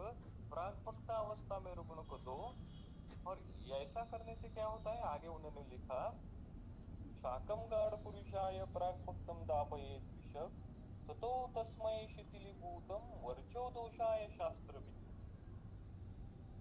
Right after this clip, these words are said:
और "दद्यात् मूत्रयुतं क्षीरं दोषशेषहरं शिवम।" तो शास्त्रवित्, शास्त्रवित् यानी क्या?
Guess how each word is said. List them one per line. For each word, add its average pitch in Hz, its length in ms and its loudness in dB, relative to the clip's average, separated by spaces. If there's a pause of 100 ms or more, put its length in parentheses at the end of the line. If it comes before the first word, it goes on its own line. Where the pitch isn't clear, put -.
(420)
और 165 180 6 (440)
"दद्यात् 208 560 4
मूत्रयुतं 214 540 0
क्षीरं 214 720 -2 (640)
दोषशेषहरं 214 1300 -2
शिवम।" - 540 -8 (2750)
तो 269 300 0 (480)
शास्त्रवित्, 240 760 2 (360)
शास्त्रवित् 196 600 -2
यानी 196 160 -2
क्या? 214 240 2